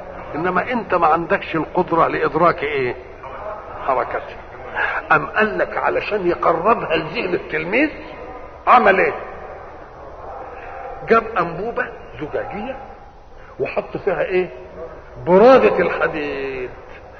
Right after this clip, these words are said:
وجاب القضيب الممغطس وعمل ايه؟ كده قام شاف البرادة من جوه بتعمل ايه؟ قعد يعمل كده يعمل كده لحد ما البرادة ايه؟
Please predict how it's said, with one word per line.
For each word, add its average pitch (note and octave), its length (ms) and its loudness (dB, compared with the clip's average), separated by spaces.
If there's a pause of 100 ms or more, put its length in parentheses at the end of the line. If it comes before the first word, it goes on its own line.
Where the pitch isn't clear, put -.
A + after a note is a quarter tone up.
(180)
وجاب F#3 340 2
القضيب F3+ 460 0
الممغطس E3+ 600 -2
وعمل E3+ 360 4
ايه؟ E3+ 240 -2 (540)
كده C4 220 4 (300)
قام F3+ 160 6
شاف - 220 4
البرادة F3+ 440 6
من E3+ 160 4
جوه G3 200 8
بتعمل E3 400 4
ايه؟ D#3 160 0 (1900)
قعد D3 320 2
يعمل D3+ 280 -4 (100)
كده D#3 180 -2
يعمل E3 200 -2 (100)
كده E3+ 120 0
لحد - 220 -4 (160)
ما D3 40 0
البرادة C#3+ 440 -4
ايه؟ C#3+ 200 -8